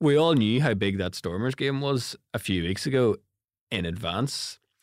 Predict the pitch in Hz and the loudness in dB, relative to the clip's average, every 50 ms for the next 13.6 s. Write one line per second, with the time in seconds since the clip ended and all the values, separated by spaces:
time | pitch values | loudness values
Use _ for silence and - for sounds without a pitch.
0 | - - _ _ _ _ _ _ _ _ _ _ _ _ _ - 135 135 - 165 | -20 -20 _ _ _ _ _ _ _ _ _ _ _ _ _ -6 -6 -2 0 0
1 | 151 165 165 - - 135 127 127 117 - - - - 101 95 98 104 98 87 95 | 0 0 0 2 2 2 2 2 2 0 0 0 0 0 2 2 0 0 -2 -2
2 | 87 90 101 123 131 131 123 127 - - 196 165 156 - - - - 160 120 95 | -2 -2 0 0 0 0 0 0 0 0 2 2 2 0 0 0 2 2 2 0
3 | - - 120 135 135 110 110 104 107 98 - - 90 87 104 117 139 160 151 151 | 0 0 0 0 2 0 0 0 -2 -2 -2 -6 -4 -2 -2 -2 0 0 -2 0
4 | 147 156 147 143 143 147 151 135 120 98 92 90 98 117 131 143 135 123 123 113 | 0 0 0 2 2 0 0 0 -2 -4 -4 -2 0 0 0 0 2 0 0 0
5 | 117 117 117 - 117 113 131 139 - 139 - - 98 98 87 87 104 120 120 95 | 0 -2 -2 -2 -2 0 0 0 -2 -2 -6 -4 -6 -6 -4 -4 -2 0 0 -2
6 | 92 92 - 117 113 113 104 110 92 90 90 - 98 - 90 90 98 113 113 107 | -2 -4 -2 -2 -2 0 0 -2 -4 -4 -6 -8 -8 -8 -6 -4 -4 -4 -4 -6
7 | - - - - - - - _ _ _ _ - 113 110 101 98 95 92 - - | -8 -16 -20 -20 -20 -20 -20 _ _ _ _ -4 -2 0 2 2 0 0 -2 -8
8 | - - - 117 113 107 101 110 104 101 98 - - 98 98 95 92 87 95 92 | -18 -4 0 0 0 2 2 0 0 0 -2 0 0 0 0 0 0 -2 -4 -4
9 | - 104 92 - - 98 87 87 - - 98 92 90 87 85 82 82 - - 113 | -4 -6 -6 -4 -4 -4 -4 -4 -4 -4 -2 -2 -2 -2 -4 -6 -8 -4 -2 -2
10 | 135 - - _ _ - - - - _ _ _ _ _ _ _ _ _ _ _ | -2 -2 -8 _ _ -20 -20 -20 -20 _ _ _ _ _ _ _ _ _ _ _
11 | _ _ _ _ _ _ _ _ _ _ _ 123 117 117 117 117 113 120 131 147 | _ _ _ _ _ _ _ _ _ _ _ 0 2 4 4 4 4 4 4 4
12 | 151 135 107 104 104 107 107 101 101 - 101 95 87 90 87 85 85 85 82 - | 4 4 2 2 2 2 0 0 0 -2 -2 -2 -2 -2 -4 -4 -4 -6 -8 -8
13 | - 92 - - 80 85 95 - 127 107 87 | -8 -8 -8 -6 -8 -6 -4 -2 -2 -2 -2